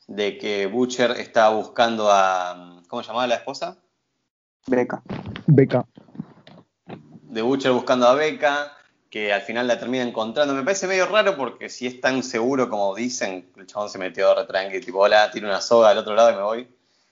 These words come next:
Speaker 1: Pero bueno, no voy a decir
Speaker 3: Ah,
Speaker 1: nada.
Speaker 3: bueno, es Butcher. <laughs> Ese es Homelander
Speaker 1: Claro, es
Speaker 3: con
Speaker 1: Butcher,
Speaker 3: poderes,
Speaker 1: boludo,
Speaker 3: ¿no?
Speaker 1: por favor.
Speaker 3: Pero hablando de
Speaker 1: Eh,
Speaker 3: eso,
Speaker 1: bueno,
Speaker 3: hay
Speaker 1: nada.
Speaker 3: que también decir que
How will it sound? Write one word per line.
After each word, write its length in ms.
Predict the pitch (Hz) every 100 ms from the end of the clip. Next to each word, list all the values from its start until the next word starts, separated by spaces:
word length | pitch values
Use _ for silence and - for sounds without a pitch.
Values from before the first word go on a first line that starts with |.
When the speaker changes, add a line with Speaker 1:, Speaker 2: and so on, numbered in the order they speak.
| _ _ -
Speaker 1:
Pero 140 | 196
bueno, 200 | 120 98
no 60 | 104
voy 80 | 107
a 20 |
decir 200 | 98 104
Speaker 3:
Ah, 40 | 101
Speaker 1:
nada. 280 | 95 101 127
Speaker 3:
bueno, 180 | 147 -
es 80 | 143
Butcher. 440 | 190 - 160 139
<laughs> 960 | 127 - 165 165 - 202 - - - 156
Ese 200 | 156 156
es 40 | 160
Homelander 200 | 151 160
Speaker 1:
Claro, 160 | 135
es 60 | 120
Speaker 3:
con 100 | 151
Speaker 1:
Butcher, 120 | 131
Speaker 3:
poderes, 280 | 135 139 110
Speaker 1:
boludo, 120 | 110
Speaker 3:
¿no? 40 | 123
Speaker 1:
por 120 | -
favor. 360 | 104 101 90 - _ _ _
Speaker 3:
Pero 400 | 110 107 104 139
hablando 220 | 139 160
de 60 | 170
Speaker 1:
Eh, 40 |
Speaker 3:
eso, 120 | 185
Speaker 1:
bueno, 140 | 156 135
Speaker 3:
hay 40 |
Speaker 1:
nada. 160 | 147 139
Speaker 3:
que 80 | 143
también 220 | 143 147
decir 200 | 135 147
que 420 | 143 131 117 117